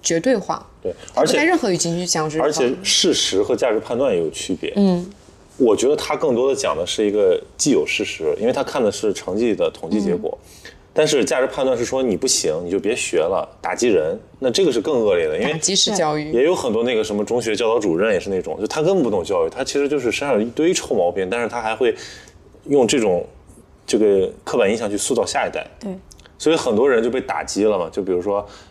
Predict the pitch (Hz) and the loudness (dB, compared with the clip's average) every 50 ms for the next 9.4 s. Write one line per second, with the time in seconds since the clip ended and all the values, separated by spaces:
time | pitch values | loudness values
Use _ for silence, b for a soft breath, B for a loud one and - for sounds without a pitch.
0 | B - - 98 113 143 156 127 101 - - 104 104 104 104 110 - - - - | B -4 0 2 2 4 4 2 0 0 -2 -2 -2 -2 -4 -4 -6 -10 -14 -20
1 | - - - - 120 131 131 131 120 104 95 95 92 - 113 98 95 - - 117 | -20 -20 -16 -8 -4 -2 0 2 4 4 4 2 2 2 0 0 0 -2 -2 -2
2 | 110 101 - - - 101 85 - 101 95 90 104 95 92 92 87 - - 85 78 | -2 -2 -2 -2 -2 -2 -2 -2 -2 -2 -2 -4 -2 -2 -2 -2 -2 -4 -6 -4
3 | - 95 101 101 98 90 85 87 90 - - 90 85 78 - - 95 92 92 90 | 0 0 2 2 2 0 0 0 -2 -2 -2 -4 -4 -4 -4 -4 -2 0 0 0
4 | 90 - - - - - - - - _ - 92 85 80 80 - - - - 110 | -2 -6 -12 -20 -20 -20 -20 -20 -20 _ -12 -10 -10 -10 -10 -14 -12 -2 2 4
5 | 95 92 90 - 98 95 95 98 B B B B - 135 143 160 151 127 107 98 | 4 4 4 2 2 2 2 0 B B B B 0 2 2 2 2 0 0 0
6 | 117 107 98 101 113 - - 95 104 107 95 85 - 82 90 95 85 80 98 127 | 0 0 0 -2 -2 -2 -2 -2 0 0 0 0 0 0 0 0 0 0 2 2
7 | 156 135 113 95 87 85 78 - 90 78 73 76 82 - 101 104 104 110 95 85 | 2 2 2 0 0 -2 -2 -2 -4 -4 -4 -6 -8 -6 -4 -2 2 2 4 2
8 | 78 107 123 127 127 123 117 113 110 110 - - - 113 - 127 113 95 90 95 | 2 2 0 0 0 0 0 0 0 -2 -2 -4 -2 -2 0 0 0 0 -2 -4
9 | - - - 113 110 98 95 98 | -6 -6 -4 -2 0 2 0 0